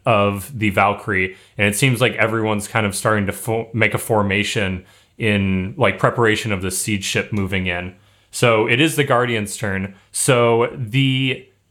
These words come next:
giant siege ship rushes forward by, like, four hundred feet and moves to be close to Air Tank one.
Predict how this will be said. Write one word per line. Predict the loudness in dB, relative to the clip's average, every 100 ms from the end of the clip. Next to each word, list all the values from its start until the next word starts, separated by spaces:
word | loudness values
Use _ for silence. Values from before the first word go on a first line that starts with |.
| -2
giant | 2 4 2 -2 -4
siege | -4 0 0 0
ship | -2 0 0 -4 -20 -20 _ _
rushes | 0 4 4 2 0 -2
forward | -4 0 2 4 2 0 0 -4 -10 _ _
by, | -2 2 4 4 2 0 -4 -8 _ _ _ _ _ _ _ _ _
like, | 0 0
four | 0 0 2 2
hundred | 0 -2 -2 -4
feet | -4 -2 -2 -6 -20 _ _ _ _ _ _
and | 0 2
moves | 4 4 2 -4
to | -2
be | 2 4 4 2 -2 -10 _ _ _ _ _
close | 2 4 4 0 -4
to | 0
Air | 0 0
Tank | -2 -4 -2
one. | -2 0 0 -2 -8